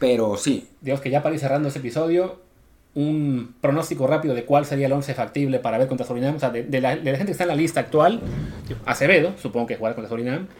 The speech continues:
Speaker 2: Una defensa con quién te gusta, Israel Reyes y el Cata.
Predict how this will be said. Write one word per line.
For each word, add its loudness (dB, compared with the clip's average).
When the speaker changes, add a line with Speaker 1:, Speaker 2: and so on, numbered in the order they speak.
Speaker 2:
Una 0
defensa 0
con -6
quién -4
te -2
gusta, -4
Israel -4
Reyes -2
y -10
el -12
Cata. -4